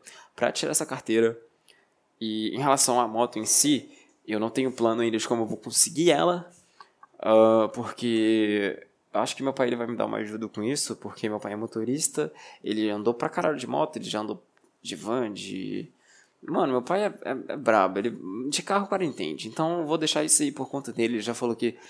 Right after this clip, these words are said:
vai caçar moto pra mim, pá, pá, pá. Assim, se dependesse de mim, eu tava com duas escolhas. Ou eu pegava a C G cento e cinquenta brabíssima, todo mundo conhece, padrão,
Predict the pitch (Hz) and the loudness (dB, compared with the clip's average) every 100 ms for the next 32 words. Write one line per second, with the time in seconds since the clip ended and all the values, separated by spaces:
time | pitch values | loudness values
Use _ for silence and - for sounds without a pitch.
0 | - - - 92 98 - 98 101 98 95 | -20 -12 -4 -2 0 -2 0 -2 -4 -6
1 | 95 107 98 98 - - 107 120 - - | -8 -6 -4 -6 -6 0 2 2 -2 -20
2 | - - 170 160 175 190 202 185 190 117 | -16 -2 0 0 2 2 2 0 0 2
3 | 117 127 107 - _ _ - 98 127 151 | 0 0 -2 -8 _ _ -8 0 2 4
4 | 147 147 147 170 165 156 - 104 82 - | 2 2 -2 -2 0 -2 0 0 0 -2
5 | - - - - - - 175 202 156 110 | -4 -6 -16 -20 -20 -6 -2 0 2 6
6 | 90 92 95 87 76 - - 101 80 - | 6 6 2 -2 -2 -2 0 2 6 10
7 | - - - - 110 92 110 - 117 - | 10 10 8 6 4 4 2 2 2 -2
8 | 104 123 135 160 147 139 190 143 131 120 | -2 -2 0 0 0 0 -2 -2 -4 -4
9 | 120 120 127 139 160 - 170 - - - | -4 -2 -2 0 0 0 -2 -12 -20 -10
10 | 104 117 117 127 151 | -4 0 2 2 0